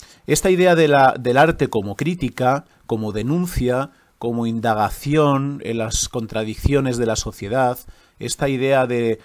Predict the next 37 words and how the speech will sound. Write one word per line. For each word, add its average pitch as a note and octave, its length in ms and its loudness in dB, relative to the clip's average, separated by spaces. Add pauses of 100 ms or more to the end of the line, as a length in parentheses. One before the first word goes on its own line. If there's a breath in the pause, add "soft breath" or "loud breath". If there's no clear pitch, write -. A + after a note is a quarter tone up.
(100)
la A#2 240 -4
politización A#2 760 -2
del A#2 140 0
arte, C#3+ 360 0
si, G2+ 320 -8
si - 160 -8
podemos A2 360 -4
utilizar A2 340 -8
esta G#2+ 160 -10
expresión C3 460 -8
que G#2 120 -10
ya G#2 120 -4
acuñó G#2+ 260 -8
en G#2+ 60 -8
su G#2+ 100 -14
momento G#2+ 380 -10
Walter A2 280 -8
Benjamin, C3 460 -4 (240 loud breath)
pues A2+ 160 -6
la A2 80 2
vemos D3 220 0
también C3 280 2
en D#3 120 -2
el B2 100 -2
surrealismo, G#2+ 840 -6 (380 soft breath)
que G2+ 120 -16
como G2 220 -8
veíamos A#2 420 -2
en A#2 60 0
la A#2 80 0
última B2 340 -2
clase, C#3 520 -2 (300 loud breath)
va B2 380 6
a A2+ 140 0 (400 soft breath)
asumir A#2+ 680 -2
las A2+ 300 -2
ideas B2+ 600 2